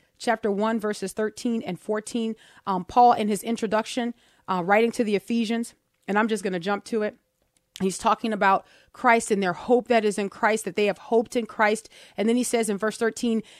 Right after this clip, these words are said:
"In him you also, when you heard the word of truth, the gospel of your salvation, and believed in him,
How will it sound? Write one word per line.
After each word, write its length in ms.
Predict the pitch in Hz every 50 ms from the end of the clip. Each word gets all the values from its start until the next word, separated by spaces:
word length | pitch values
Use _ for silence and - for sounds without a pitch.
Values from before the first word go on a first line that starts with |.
| - _ -
"In 200 | 226 226 226 220
him 360 | 190 226 285 285 294 294 285 _ _ _ _
you 260 | - 196 226 254 - - -
also, 460 | 254 262 294 311 - - 247 208 202
when 340 | 208 - 202 190 220 220 220
you 140 | 208 202
heard 420 | 190 - - 277 302 320 339 277 233
the 80 | 277
word 280 | 254 214 247 254 262 254
of 100 | 247 233
truth, 320 | - - - 285 254 220 -
the 100 | - 214
gospel 520 | 190 180 226 226 269 302 - - 269 254
of 80 | 254 226
your 140 | 226 233 233
salvation, 680 | - - 233 226 214 190 220 214 226 - - 214 202 -
and 180 | 202 208 196 170
believed 600 | 202 196 196 202 233 285 330 370 403 381 269 254
in 180 | 240 226 220
him, 360 | 190 226 208 202 196 214 226